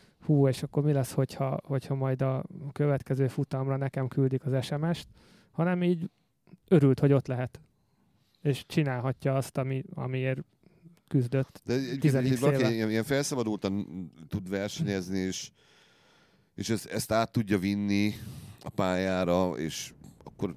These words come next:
Speaker 2: és még tud is vezetni hozzá, meg az autó is jó, akkor ez,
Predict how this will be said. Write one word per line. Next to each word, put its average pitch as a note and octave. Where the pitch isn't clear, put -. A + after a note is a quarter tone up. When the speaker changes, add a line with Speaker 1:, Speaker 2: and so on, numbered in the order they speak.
Speaker 2:
és -
még D#2+
tud F2
is E2
vezetni F2
hozzá, F2+
meg D#2
az C#2+
autó E2+
is F2+
jó, F2
akkor E2+
ez, E2+